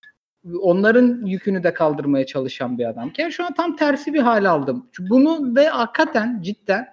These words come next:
çok pozitif şeylerini gördüm. Özellikle bu pandemi döneminde ve Lakers'tan öğrendim. Nasıl öğrendim? Abi biz sezon başladığında Rajon Rondo'lar, bilmem neler, McGee'ler, şunlar bunlar, hatta LeBron James, yani bunlar bir kimya bulması çok zor bir takımdı.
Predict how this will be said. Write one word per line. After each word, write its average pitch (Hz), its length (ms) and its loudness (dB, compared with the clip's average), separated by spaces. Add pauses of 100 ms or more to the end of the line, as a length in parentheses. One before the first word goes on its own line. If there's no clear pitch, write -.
(100)
çok 233 240 0
pozitif 226 320 0
şeylerini 233 460 2
gördüm. 175 300 2
Özellikle 170 520 0
bu 233 60 0
pandemi 120 460 -4
döneminde 131 460 -8
ve 302 140 2
Lakers'tan 262 500 0
öğrendim. 127 500 -4 (320)
Nasıl 277 280 0
öğrendim? 226 400 4
Abi 240 220 0
biz 226 180 -4
sezon 190 360 0
başladığında 170 800 -2 (480)
Rajon 190 400 2
Rondo'lar, 214 600 2
bilmem 175 420 -2
neler, 208 280 -2
McGee'ler, 185 680 -4
şunlar 175 580 -6
bunlar, 170 280 -4
hatta 165 300 -4
LeBron 170 480 -2
James, 233 320 0
yani 147 260 -2
bunlar 185 360 -2
bir 196 60 -14
kimya 190 480 -4
bulması 190 360 -6
çok 156 220 -6
zor 208 240 0
bir 196 40 -10
takımdı. 143 440 -14